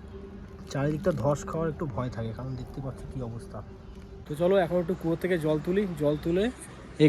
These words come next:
গাছগুলো গোড়ায় দিয়ে দিই, এই না আম গাছটা, নারকেল গাছটা গোড়ায় একটু জল দিয়ে দিই, কারণ অনেক দিন জল দেওয়া হয় না, জল দিয়ে দিই একটু। জল ভরার জন্য ভেতর থেকে একটা বালতি নিয়ে নিলাম,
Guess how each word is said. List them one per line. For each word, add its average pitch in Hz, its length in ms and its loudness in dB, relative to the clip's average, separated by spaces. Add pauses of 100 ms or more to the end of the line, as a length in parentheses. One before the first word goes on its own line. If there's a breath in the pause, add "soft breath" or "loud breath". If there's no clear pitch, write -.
গাছগুলো 147 420 12
গোড়ায় 165 220 12
দিয়ে 156 160 12
দিই, 180 140 12
এই 151 100 10
না 139 60 8 (240)
আম 151 80 6 (100)
গাছটা, 175 320 4
নারকেল 156 240 8
গাছটা 160 300 6
গোড়ায় 185 220 8 (220)
একটু 151 180 2
জল 147 200 12
দিয়ে 143 120 8
দিই, 135 100 4
কারণ 151 180 10
অনেক 160 180 8
দিন 165 160 10
জল 147 200 12
দেওয়া 165 180 12
হয় 175 140 8
না, 240 60 2 (380)
জল 143 200 12
দিয়ে 113 140 0
দিই 107 140 0
একটু। - 160 -8 (300)
জল 165 200 12
ভরার 175 220 10
জন্য 185 160 8
ভেতর 156 200 4
থেকে 165 160 6
একটা 175 200 8
বালতি 143 300 10
নিয়ে 165 180 6
নিলাম, 170 180 4